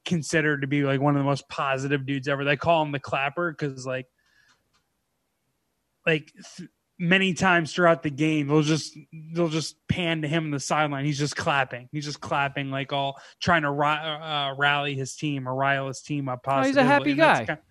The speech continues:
Speaker 2: I'm jealous of that.
Speaker 1: Right.
Speaker 2: I wish
Speaker 1: No,
Speaker 2: I was the
Speaker 1: it's
Speaker 2: Clapper.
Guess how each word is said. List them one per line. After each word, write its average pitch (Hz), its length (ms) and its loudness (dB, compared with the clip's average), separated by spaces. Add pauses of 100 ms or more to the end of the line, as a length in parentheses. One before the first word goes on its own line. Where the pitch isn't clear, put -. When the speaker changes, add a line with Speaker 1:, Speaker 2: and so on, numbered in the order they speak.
(180)
Speaker 2:
I'm 220 140 -2
jealous 233 320 2
of 131 60 -4
that. 113 220 -4 (200)
Speaker 1:
Right. 185 240 -10 (380)
Speaker 2:
I 208 80 2
wish 220 100 6
Speaker 1:
No, 202 80 12
Speaker 2:
I 233 40 12
was 202 100 8
the 190 60 6
Speaker 1:
it's 185 60 2
Speaker 2:
Clapper. 123 380 0